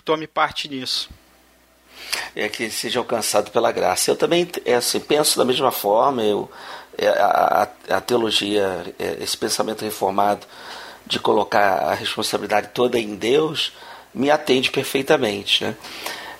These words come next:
Speaker 2: É, eu, eu entendo da mesma forma que o Daniel, né? Se fosse a graça de Deus que me alcançasse, eu acho que eu, por conta própria, não, não, não iria conhecer o Evangelho. É claro que Deus usou um camarada aí que me chamou pra to-, vê-lo tocar bateria, né?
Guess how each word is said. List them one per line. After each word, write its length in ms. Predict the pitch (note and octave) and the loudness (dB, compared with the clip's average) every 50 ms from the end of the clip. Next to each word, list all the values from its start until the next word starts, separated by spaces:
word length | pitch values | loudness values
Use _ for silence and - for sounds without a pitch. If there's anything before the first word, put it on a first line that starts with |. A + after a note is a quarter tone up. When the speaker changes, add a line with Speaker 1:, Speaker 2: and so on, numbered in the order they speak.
| - - | -8 -4
Speaker 2:
É, 440 | - F#2+ G2 G2 G2 G2 G2 F2+ D#2+ E2 | 0 2 2 2 2 2 2 0 0 0
eu, 380 | F2+ G2 G2+ G#2 G#2 G#2+ A2 | -2 -2 -2 0 -2 -2 -2
eu 200 | A2 - - A2+ | -2 -2 0 0
entendo 400 | A#2 A#2+ A#2 - A2 A#2 A#2+ A#2 | 0 -2 0 2 2 2 2 0
da 140 | B2 - B2 | 2 0 2
mesma 260 | A#2 B2 A#2+ B2+ C#3+ | 2 2 0 0 0
forma 280 | C3+ - - A#2+ A#2+ B2 | -2 2 2 2 2 2
que 80 | - | -2
o 40 | - | 2
Daniel, 460 | - C3+ C3+ C#3 C#3 C3+ C3 C#3+ E3 | 2 2 4 4 4 4 4 4 2
né? 140 | D#3+ D#3+ C#3+ | 2 0 0
Se 100 | C#3 - | 0 0
fosse 380 | - - - C3 B2+ - - B2 | -2 -2 -2 -2 -2 0 2 0
a 60 | A2 | 2
graça 380 | - A#2 A2+ A#2+ A#2 - - - | 2 4 4 4 2 0 -4 -6
de 60 | - | -4
Deus 180 | G#2+ A2+ A2 | -4 -4 -4
que 80 | - - | -2 0
me 60 | A2+ | 0
alcançasse, 520 | A#2 - - A#2+ G#2+ - - A#2+ A#2+ - B2 | 0 0 0 -2 -2 2 2 2 2 2 2
eu 40 | A#2+ | 2
acho 160 | A#2 - - | 2 0 -2
que 100 | - A#2+ | 2 2
eu, 200 | B2 B2 C3 B2+ - - - - - - - | 2 2 2 0 -6 -14 -14 -16 -16 -16 -2
por 180 | - C3+ - - | 0 0 0 2
conta 340 | - C3 B2+ B2 - A#2+ A#2+ | 0 0 0 2 0 0 0
própria, 480 | - - A2+ A#2 B2 B2+ - C#3 C3+ | 0 0 2 2 2 2 2 0 2
não, 220 | C3 C#3+ D3 D3 C#3+ - | 2 2 0 0 -4 -4
não, 320 | - A2+ B2+ C3+ C#3 C#3+ C#3+ C#3 | -4 0 2 2 2 4 2 2
não 180 | B2 C3 C3+ C#3+ | 4 2 2 2
iria 580 | C#3 C3 A#2 B2+ B2+ C3+ C#3+ C3 A#2+ A2 G2+ - - - - - - - - | 2 0 -2 0 0 4 4 4 4 4 2 0 -6 -16 -16 -16 -16 -18 -8
conhecer 480 | - - B2+ B2+ B2 A#2+ - - - B2+ | 2 2 4 4 4 2 0 2 4 6
o 100 | B2 B2 | 6 6
Evangelho. 500 | A#2+ A2 A#2+ A#2+ A2 G#2 A2 A2 G#2 G2+ | 4 4 2 2 2 4 4 4 4 4
É 40 | G#2+ | 2
claro 260 | - - B2 B2 C3+ | 0 2 2 2 2
que 80 | C3 - | 0 -2
Deus 240 | - C#3+ D3+ D3 C#3+ | 0 0 0 2 0
usou 260 | D#3 C#3+ B2 C3+ C3+ | -2 0 2 2 2
um 60 | C3+ | 2
camarada 500 | C#3 - - A#2+ B2 A#2 A2+ A#2 A2+ A#2 | 2 0 2 4 4 4 4 4 4 4
aí 180 | A2 A2 B2 C3 | 2 0 0 -4
que 140 | - - D#3 | -6 -6 -4
me 80 | C#3+ | -2
chamou 320 | - - - C3+ B2+ B2+ B2+ | 0 2 2 2 0 0 0
pra 100 | C#3+ C3+ | 0 0
to-, 240 | - - C3 B2+ - - - - - - | 2 2 0 0 -2 -6 -12 -12 -8 -2
vê-lo 180 | A#2+ C3+ C3+ C3 | 0 0 0 2
tocar 300 | - C#3 C3+ - C3+ B2+ | 0 -2 0 2 0 2
bateria, 600 | - C3+ C3 - E3+ E3+ D#3+ D3 C#3 C3 A2 G#2+ | 2 0 0 0 0 2 2 2 4 4 2 2
né? 140 | G#2 G#2+ | 2 -2